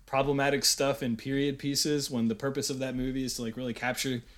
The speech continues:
the feel of that specific time, including its language and behavior, because, I mean, it's not, like, necessarily celebrating it, but it's kind of depicting it as it was to some extent without judgment,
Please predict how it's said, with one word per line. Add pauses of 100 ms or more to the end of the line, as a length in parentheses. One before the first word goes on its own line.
(220)
the
feel
of
that
specific
time,
including
its
language
and
behavior,
because, (580)
I
mean,
it's
not,
like,
necessarily
celebrating
it,
but
it's
kind
of
depicting
it (260)
as
it
was
to
some
extent
without
judgment,